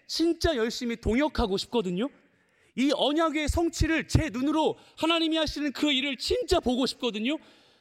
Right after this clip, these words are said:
저 그래서 저의 지역을 넓혀주십시오." 라고 기도하는 거예요.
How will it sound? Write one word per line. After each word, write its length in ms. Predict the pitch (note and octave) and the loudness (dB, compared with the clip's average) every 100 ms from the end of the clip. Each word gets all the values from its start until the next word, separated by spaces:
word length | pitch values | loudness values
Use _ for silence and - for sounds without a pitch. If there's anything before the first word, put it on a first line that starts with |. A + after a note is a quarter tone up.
| _ | _
저 160 | - - | -2 -2
그래서 560 | - G#2 - - D3 A#2 _ _ | 0 -4 -2 -4 -6 -8 _ _
저의 240 | - D#3+ D#3 | -4 -2 -2
지역을 400 | - D3+ C3 B2 | -2 -2 -2 -2
넓혀주십시오." 800 | G#2+ - A#2 A2+ - - - - - _ _ _ _ _ _ _ _ _ _ - | -4 -6 -10 -8 -10 -8 -8 -10 -14 _ _ _ _ _ _ _ _ _ _ -6
라고 220 | F#3 F#3 | -4 -2
기도하는 400 | D#3 B2+ A#2 G#2 | -2 -4 -8 -14
거예요. 160 | - | -20